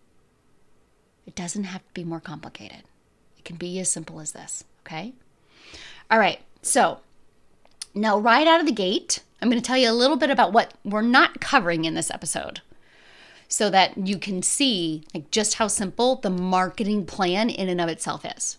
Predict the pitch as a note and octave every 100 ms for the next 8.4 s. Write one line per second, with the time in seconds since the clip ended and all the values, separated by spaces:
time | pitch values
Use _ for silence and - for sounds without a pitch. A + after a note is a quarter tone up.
0 | - F3 - _ - - - - A#3 -
1 | - A#3+ B3 A3 A3+ - D#4 E4 F#4 -
2 | D#4 G#3+ G#3 E3 - - G3 F#3+ - G3+
3 | - - F#3 - F#3 - A3 B3+ B3 _
4 | _ - _ _ _ _ _ _ _ F#3
5 | - - _ _ _ _ _ _ _ _
6 | - G#3 C#3 A3+ G#3 F#3 A3 - - F3
7 | A#3+ C4+ F4+ F#4+ A3 G3+ F#3+ G#3+ G#3 G3+
8 | F#3 E3 - -